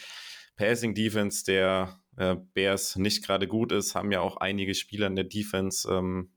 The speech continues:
ja, noch verloren zur Trade Deadline. Ähm, ja, der Safety Brisker, der so ein bisschen so ein Lichtblick war, ähm, die Woche jetzt nicht trainiert und bin mir jetzt nicht ganz sicher, aber ist er nicht auch schon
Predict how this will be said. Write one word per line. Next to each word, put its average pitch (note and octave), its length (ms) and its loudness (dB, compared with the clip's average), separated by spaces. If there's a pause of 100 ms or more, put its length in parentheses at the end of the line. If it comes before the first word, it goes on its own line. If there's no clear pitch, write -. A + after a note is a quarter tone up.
ja, F2+ 340 -2 (140)
noch F#2+ 140 -4
verloren G#2+ 440 0
zur G#2+ 160 -4
Trade G#2+ 300 0 (100)
Deadline. F#2+ 600 0 (420)
Ähm, F#2+ 760 2
ja, F#2+ 140 2
der F#2 80 0
Safety G#2 520 0
Brisker, A2+ 500 2
der F#2+ 400 4
so F#2+ 80 -2
ein F#2+ 80 0
bisschen G2 260 -2
so G2 80 0
ein F#2+ 60 2
Lichtblick G#2 480 -2
war, G2 400 2
ähm, F#2+ 180 -2
die G2 140 0
Woche G2+ 220 0
jetzt - 180 -2
nicht - 120 -6
trainiert G2+ 360 0
und - 140 -10 (260)
bin G2+ 100 -2
mir G#2 80 0
jetzt - 160 -4
nicht - 120 -8
ganz F2+ 240 -4
sicher, A#2 300 -4
aber F#2 160 0
ist - 160 -4
er G2 60 0
nicht F#2+ 160 -4
auch - 140 -4
schon G2+ 420 0